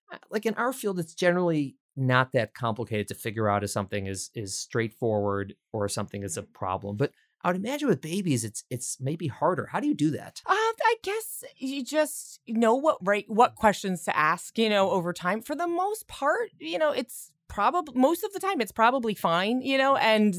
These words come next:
Speaker 2: that, and even if it's not fine, most of the time it can wait until the morning to be seen in the office, you
Speaker 1: Right.
Speaker 2: know? So most of the people who are calling overnight,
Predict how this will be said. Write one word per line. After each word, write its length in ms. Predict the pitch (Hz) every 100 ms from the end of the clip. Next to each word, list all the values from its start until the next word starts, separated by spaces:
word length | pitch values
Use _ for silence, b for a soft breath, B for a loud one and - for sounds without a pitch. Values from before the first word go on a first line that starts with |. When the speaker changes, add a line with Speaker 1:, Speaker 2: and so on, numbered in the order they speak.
| 165
Speaker 2:
that, 340 | 190 180 - B B 247 _ -
and 180 | 254
even 220 | 254 285 349
if 120 | 349
it's 160 | 359
not 340 | 254 247 214 -
fine, 600 | - - 294 220 185 190 b b
most 220 | 320 381 403
of 60 |
the 60 | 392
time 160 | 330 311
it 60 | 277
can 160 | 233
wait 180 | 196 220
until 180 | 226 190
the 80 | 175
morning 260 | 165 156
to 60 | 147
be 100 | 143
seen 220 | - 151
in 100 | 110
the 100 | 101
office, 540 | 98 - - - - 127
you 160 | 120 190
Speaker 1:
Right. 40 |
Speaker 2:
know? 200 | 165 156
So 520 | 147 - 208 185 175 165 B B
most 480 | 214 247 269 285 -
of 40 | 311
the 40 |
people 240 | 262 226 208
who 120 | 185
are 140 | 156
calling 340 | 165 170 160 156
overnight, 420 | 151 156 151 160